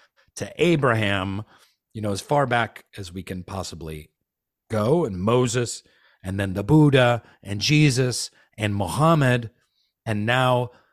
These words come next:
Baha'is believe in a new sp-, spiritual divine teacher named, who goes by the title of Baha'u'llah, which means the glory of God, that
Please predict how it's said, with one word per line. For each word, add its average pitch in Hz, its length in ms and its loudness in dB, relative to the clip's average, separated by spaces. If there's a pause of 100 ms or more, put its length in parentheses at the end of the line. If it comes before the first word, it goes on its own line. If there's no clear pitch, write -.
(180)
Baha'is 107 320 -4
believe 98 480 -8
in 90 420 -12 (120)
a 95 80 -10
new 135 560 0 (100)
sp-, - 320 -20
spiritual 98 580 -6
divine 90 340 -6
teacher 92 340 -10
named, 85 320 -8 (160)
who 92 120 -18
goes 90 200 -8
by 90 120 -10
the 85 100 -10
title 87 360 -8
of 82 220 -12
Baha'u'llah, 92 800 -4
which 135 220 -10
means 82 240 -12
the - 100 -16
glory 85 380 -8
of 82 140 -14
God, 98 400 -6 (600)
that 98 320 0